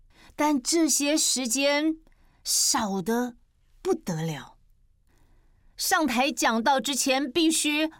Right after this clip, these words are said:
花费的那些准备时间才算是真的多。阿门。我最不希望看到有人放弃。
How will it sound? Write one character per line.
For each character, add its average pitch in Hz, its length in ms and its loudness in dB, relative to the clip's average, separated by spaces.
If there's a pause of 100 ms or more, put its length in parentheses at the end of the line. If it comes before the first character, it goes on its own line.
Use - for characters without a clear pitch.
(180)
花 349 380 0
费 339 280 -2
的 262 160 2
那 349 200 2
些 311 240 2
准 277 360 0
备 262 160 2
时 233 160 -2
间 240 240 0
才 240 220 -4
算 233 220 0
是 208 240 -2
真 208 340 0
的 165 100 -4
多。 - 340 -16 (2750)
阿 226 80 2
门。 262 260 4 (3500)
我 311 120 0
最 392 220 0
不 339 120 2
希 269 200 0
望 262 180 2
看 247 240 0
到 226 100 4
有 170 220 0
人 131 180 -8
放 156 300 -4
弃。 - 320 -2